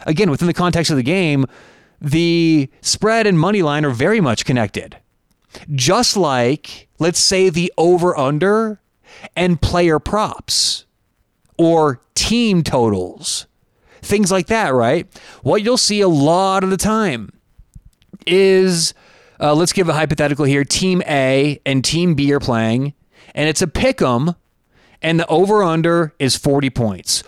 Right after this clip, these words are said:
What that means, we can always do some math and figure out what the over-under is supposed to be and what the total for each team is supposed to be. If it's a pick 'em and the over-under is forty,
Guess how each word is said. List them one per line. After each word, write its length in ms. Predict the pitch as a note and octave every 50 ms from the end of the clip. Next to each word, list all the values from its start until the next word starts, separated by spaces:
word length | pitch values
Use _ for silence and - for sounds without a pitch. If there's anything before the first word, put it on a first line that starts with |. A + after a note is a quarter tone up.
| - - -
What 280 | G2+ A2+ D#3+ G#3+ -
that 180 | - C4+ B3+ G#3+
means, 760 | G3+ G#3 G3+ F3 C3 F#2+ E2+ - - - - - - - - _ _ -
we 140 | C3+ E3
can 140 | - G3 F#3
always 420 | F3+ F#3 G#3 A3 B3 B3+ B3+ G3 D#3+
do 160 | C#3+ G#3 G#3
some 220 | - - G3+ E3
math 260 | D3+ D3+ D#3 D#3 D3+
and 100 | E3 D3+
figure 240 | B2+ - C#3+ C#3+ D3
out 120 | D3 D3+ D3
what 120 | C#3+ -
the 120 | D3 D3
over-under 320 | C3+ C3+ C3+ C#3+ C#3 C3+ C3
is 60 | A#2+
supposed 260 | - C#3 C3+ B2+ -
to 60 | -
be 100 | A#2+ C#3
and 100 | C#3+ C#3+
what 80 | C#3 C3+
the 80 | - B2
total 340 | - - E3+ F#3+ G#3 G3
for 140 | C#3+ - C#3
each 140 | C3 B2+ -
team 120 | - G3
is 80 | F3 D3
supposed 180 | - B2+ A#2 -
to 60 | -
be. 140 | G2+ F#2 - - - - - - -
If 160 | F3 F3 F3+
it's 120 | F#3+ -
a 60 | F#3+
pick 320 | D#3 - - A3+ A3+ - -
'em 300 | B2 A2 A2 C#3 D#3+ - _ _ _ _ _ _ _ _ _ _ _ _ _ _ - - - -
and 160 | - E3 F3
the 100 | F3+ F3+
over-under 420 | E3 E3 F3 F3 F#3 F3+ F#3 F#3 G3
is 100 | F3+ -
forty, 640 | - G#3+ A#3 A#3 A3 E3+ C3 A#2+ C3 C#3 D3+ _